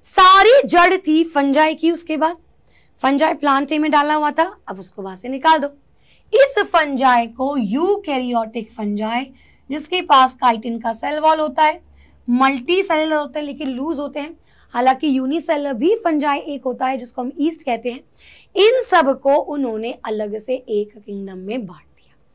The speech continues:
प्लांट में रहने दिए यू-, यूकैरियोटिक प्लांट्स और एनिमल में तुम्हारे एनिमल्स। प्लांट्स में एल्गी, ब्रायोफाइट, ये सब आके प्लांट में आ गए। So, इस तरीके से यहाँ पे फाइव किंगडम क्लासिफिकेशन आती है।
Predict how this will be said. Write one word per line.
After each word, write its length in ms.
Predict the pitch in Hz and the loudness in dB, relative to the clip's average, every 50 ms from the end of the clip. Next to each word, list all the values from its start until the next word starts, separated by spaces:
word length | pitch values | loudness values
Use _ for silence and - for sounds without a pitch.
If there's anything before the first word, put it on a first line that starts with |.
| _ _ _ _ _ _ _ _ | _ _ _ _ _ _ _ _
प्लांट 520 | 330 359 370 392 415 466 466 440 427 403 | 4 6 6 6 6 6 4 2 2 2
में 140 | 381 370 359 | 2 4 4
रहने 320 | 339 294 285 269 262 262 240 | 4 2 2 0 -4 -4 -4
दिए 240 | 247 247 240 233 | -4 -4 -4 -4
यू-, 200 | 233 226 233 233 220 _ _ - | -4 -6 -6 -10 -12 _ _ -8
यूकैरियोटिक 720 | 220 233 226 233 - 233 220 220 214 214 - 226 214 - | -6 -6 -6 -4 -6 -4 -4 -4 -6 -6 -8 -12 -14 -6
प्लांट्स 480 | - 294 294 349 381 381 302 - - - _ _ _ _ _ - | -2 2 4 6 6 4 4 0 -6 -12 _ _ _ _ _ -2
और 260 | 277 294 294 294 - - | 0 0 0 0 -2 -6
एनिमल 380 | 226 214 208 208 202 202 202 196 | -6 -6 -6 -6 -8 -8 -10 -10
में 160 | 202 208 208 214 | -10 -12 -12 -14
तुम्हारे 380 | 208 185 180 180 180 190 214 233 | -16 -16 -16 -16 -14 -10 -8 -6
एनिमल्स। 460 | 247 277 294 302 294 302 302 - _ _ _ _ _ _ _ | -6 -6 -4 -6 -6 -8 -10 -14 _ _ _ _ _ _ _
प्लांट्स 360 | 320 302 302 285 277 269 262 | 0 2 2 2 0 0 -2
में 160 | 247 254 254 - 285 | -4 -4 -2 0 0
एल्गी, 460 | 262 269 262 240 202 233 254 254 247 | 0 0 0 -2 -6 -6 -6 -6 -6
ब्रायोफाइट, 580 | 190 247 240 233 240 240 240 - 247 233 226 190 | -2 0 0 0 0 -2 -4 -2 -2 -2 -2 -4
ये 140 | 190 202 190 | -8 -10 -10
सब 220 | 196 - 226 - _ | -8 -10 -12 -14 _
आके 320 | - 185 185 185 _ 320 339 | -18 -18 -18 -14 _ -10 -10
प्लांट 360 | 339 _ 247 196 185 180 - _ 202 | -8 _ -10 -10 -10 -14 -20 _ -16
में 140 | 208 262 - - | -16 -16 -18 -20
आ 40 | - | -20
गए। 380 | - _ _ _ _ _ _ _ _ _ _ _ _ _ _ _ _ _ _ _ _ _ _ _ - | -20 _ _ _ _ _ _ _ _ _ _ _ _ _ _ _ _ _ _ _ _ _ _ _ -4
So, 240 | - 285 277 339 | 0 2 4 4
इस 120 | 440 494 - | 4 4 4
तरीके 460 | - 440 415 392 381 - 359 359 349 | 2 2 4 4 2 2 0 -2 -2
से 300 | 339 349 339 349 359 370 | -2 -2 -2 0 2 2
यहाँ 360 | 370 320 294 262 262 254 254 262 | 2 2 0 0 -2 -4 -4 -6
पे 100 | 277 277 | -8 -8
फाइव 500 | 269 - - 240 - 175 233 247 262 247 - _ | -8 -2 0 2 2 2 2 0 -4 -8 -14 _
किंगडम 320 | - 220 214 214 214 214 214 | -10 -8 -8 -6 -8 -8 -10
क्लासिफिकेशन 880 | 214 - 220 202 190 196 196 196 _ 202 _ 208 202 185 - - 285 330 - - | -12 -12 -12 -12 -12 -12 -18 -20 _ -20 _ -14 -12 -12 -12 -14 -16 -16 -18 -20
आती 320 | - 185 _ _ _ _ | -20 -20 _ _ _ _
है। 60 | 151 | _